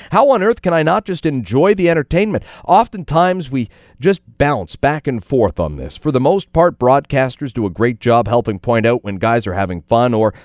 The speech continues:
when guys are in competitive mode. But it's always great to see the extremes. Miguel Cabrera, one of baseball's best at lighting things, light, lighting things up, at least,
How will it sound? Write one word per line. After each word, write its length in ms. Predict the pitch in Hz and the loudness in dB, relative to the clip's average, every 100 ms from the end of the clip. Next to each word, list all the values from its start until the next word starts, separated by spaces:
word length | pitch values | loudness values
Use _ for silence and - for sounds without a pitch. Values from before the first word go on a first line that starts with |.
| _ | _
when 140 | - 127 | -6 -2
guys 400 | 131 147 165 135 | 0 2 0 -2
are 80 | 123 | -4
in 80 | |
competitive 580 | 113 107 - 139 127 85 | -4 -6 -2 0 0 -2
mode. 300 | 90 67 - _ _ _ | -6 -10 -12 _ _ _
But 100 | 113 | -4
it's 120 | 123 | 0
always 380 | - 151 165 110 | 2 2 -2 -8
great 300 | - 127 139 | -4 -4 -4
to 80 | 98 | -8
see 200 | - 117 | -6 -4
the 140 | 107 | -2
extremes. 640 | 104 - - 82 64 - - - - | -4 -6 -10 -8 -10 -18 -20 -14 -2
Miguel 360 | 127 143 165 | 0 2 2
Cabrera, 420 | - 127 117 95 | -2 -4 -2 -2
one 180 | 87 123 | 0 -2
of 80 | 110 | 0
baseball's 520 | 123 135 - 120 101 | 0 0 2 2 2
best 440 | 85 123 113 - 107 | 0 0 0 -2 -4
at 120 | 98 | -2
lighting 400 | 104 123 120 107 | 0 0 -2 -6
things, 400 | - 123 104 87 | -4 -4 -4 -2
light, 260 | 98 208 - - _ _ - - | 0 0 -4 -20 _ _ -20 -4
lighting 500 | - 240 - 127 101 - | -2 0 -2 -4 -6 -6
things 320 | 113 98 90 - - | -4 -4 -6 -6 -2
up, 240 | 110 - - | -2 -2 -6
at 200 | 98 - | -6 -6
least, 400 | 87 123 185 | -8 -8 -8